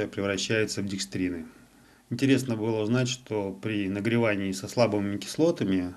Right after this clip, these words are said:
э, получается что-то типа инвертирования, э, мальтоза также, э, легко распадается на две молекулы глюкозы. К сожалению, автор не пишет, что такое слабые кислоты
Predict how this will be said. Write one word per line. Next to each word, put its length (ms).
э, 420
получается 500
что-то 340
типа 440
инвертирования, 880
э, 200
мальтоза 920
также, 460
э, 460
легко 300
распадается 800
на 160
две 440
молекулы 580
глюкозы. 600
К 60
сожалению, 460
автор 240
не 120
пишет, 320
что 180
такое 680
слабые 460
кислоты 520